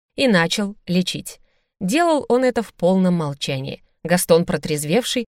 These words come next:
и осознавший результат своего падения, молчал, не дергался и лишь бросал тоскливые взгляды то на меня, то на папу. Папа посочувствовал ему напоследок, перед тем, как усадить в экипаж, похлопал по плечу и сказал, что все скоро заживет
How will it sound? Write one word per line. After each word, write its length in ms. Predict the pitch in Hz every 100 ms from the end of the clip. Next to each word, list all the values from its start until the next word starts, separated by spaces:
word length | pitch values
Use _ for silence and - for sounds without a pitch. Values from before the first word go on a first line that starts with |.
| -
и 80 | 160
осознавший 600 | 165 180 190 180 - 165
результат 520 | 175 214 190 156 160
своего 300 | - 147 147
падения, 520 | 143 139 202 254 233 _ -
молчал, 520 | 208 190 - 139 127 - _ -
не 120 | 156
дергался 640 | 143 175 240 233 220 - 208 _ -
и 80 | 311
лишь 180 | 359
бросал 400 | 220 190 180 208
тоскливые 520 | 220 160 - 165 160 151
взгляды 400 | 160 151 156 143
то 180 | 220 277
на 100 | 269
меня, 360 | 262 254 240 _ _
то 140 | - 160
на 120 | 160
папу. 380 | 143 - - - _ _ _ _
Папа 240 | 185 185 185
посочувствовал 880 | 175 170 160 240 277 - 233 226 214
ему 280 | 220 233
напоследок, 680 | 226 208 220 220 214 196 - -
перед 240 | 302 311
тем, 220 | - 220
как 180 | 175 185
усадить 400 | 214 226 202 185
в 100 | 170
экипаж, 400 | 180 196 170 - - _ -
похлопал 480 | 226 269 240 165
по 100 | 170
плечу 440 | 151 156 143 302 311 _
и 100 | 381
сказал, 420 | - 208 170 151 - -
что 180 | - 156
все 160 | 165
скоро 300 | - 160 147
заживет 560 | 147 147 151 190 277